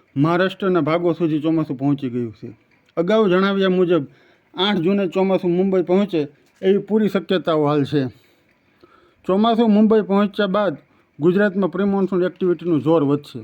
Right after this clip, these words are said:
જેના કારણે આઠ જૂનથી રાજ્યમાં ગાજવીજ સાથે વરસાદની શરૂઆત થશે. આપણે આ,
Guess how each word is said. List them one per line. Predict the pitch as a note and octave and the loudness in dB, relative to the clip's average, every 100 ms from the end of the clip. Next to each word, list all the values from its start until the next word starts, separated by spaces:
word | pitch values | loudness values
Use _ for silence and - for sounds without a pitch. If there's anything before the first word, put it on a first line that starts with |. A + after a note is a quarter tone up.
| - _ _ _ _ - | -20 _ _ _ _ -4
જેના | D#3 G3+ | 0 0
કારણે | G3+ G#3 G3 F3+ C#3+ - | 0 -2 0 0 -2 -2
આઠ | F3+ G#3 E3+ | 0 0 2
જૂનથી | G#3 F#3 F#3+ E3+ | 2 2 2 2
રાજ્યમાં | F3+ E3+ F3+ D#3 | 0 0 0 0
ગાજવીજ | C#3+ F#3 F3+ G#3 D#3 | -2 -2 0 -2 -2
સાથે | F#3+ E3+ | -4 -2
વરસાદની | E3+ E3 E3+ E3 C#3+ | -2 -2 -2 -2 -2
શરૂઆત | C#3+ D3 C#3+ - | -2 -2 -2 -6
થશે. | - A#2 A#2+ C3 _ _ _ _ _ _ _ _ _ | -10 -14 -14 -16 _ _ _ _ _ _ _ _ _
આપણે | - F3 G3 | -8 -2 0
આ, | F#3 E3+ | 2 0